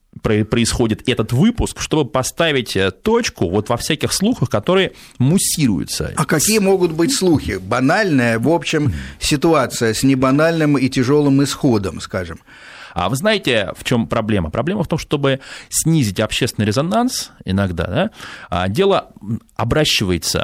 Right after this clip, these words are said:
Speaker 1: обращивается подробностями, как,
Speaker 2: Ну,
Speaker 1: э,
Speaker 2: я не
Speaker 1: со-
Speaker 2: поверю, что,
Speaker 1: Да.
Speaker 2: простите, перебиваю, что это мотосообщество заинтересовано в том, чтобы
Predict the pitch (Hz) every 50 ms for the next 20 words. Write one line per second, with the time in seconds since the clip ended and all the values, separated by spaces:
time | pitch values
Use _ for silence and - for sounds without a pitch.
0 | - - - 95 - 139 135 - - 123 110 - - 98 110 107 127 156 160 139
1 | 123 - - - 98 90 85 71 58 - - - - - 90 - - - 113 110
2 | 135 135 135 147 147 151 151 156 160 156 170 175 165 160 - - 156 131 156 151
3 | 143 - 165 151 - - 151 143 139 139 147 147 156 151 147 139 143 - 143 135
4 | 131 147 147 147 139 131 127 117 - 143 139 143 135 120 - - - 120 113 110
5 | 107 113 110 107 - 120 117 - - 131 123 120 113 113 113 107 - 139 135 127
6 | 120 - 117 110 110 110 -